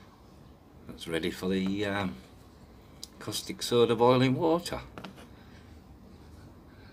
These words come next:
That silver thing did go ping, I'll find it after. <laughs> Right, let's have a look at the, well, there's the window section. It's not in too bad condition. Just give it a nice clean up.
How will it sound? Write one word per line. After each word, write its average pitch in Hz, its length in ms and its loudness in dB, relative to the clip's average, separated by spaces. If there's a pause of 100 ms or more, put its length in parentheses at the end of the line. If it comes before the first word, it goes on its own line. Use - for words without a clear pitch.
(500)
That - 180 -6
silver 98 320 -2
thing 90 300 -4
did 92 240 -2
go 92 180 2
ping, 95 400 -4 (100)
I'll 92 120 -4
find 95 400 0
it 90 80 -2
after. - 340 -8 (800)
<laughs> 113 80 2 (1900)
Right, 110 220 -2
let's 95 220 -6
have 90 80 -8
a 92 40 -6
look 98 200 -4
at - 60 -8
the, - 120 -18 (340)
well, 85 140 -6
there's 82 240 -6
the 78 100 -6
window 78 280 -8
section. - 600 -6 (680)
It's - 140 -16
not - 160 -8
in 131 160 -6
too 110 180 0
bad 95 260 -2
condition. 92 640 -4 (1200)
Just - 200 -12
give 80 160 -6
it - 80 -6
a 78 100 -8
nice 80 300 -2
clean 92 400 -2
up. 65 140 -10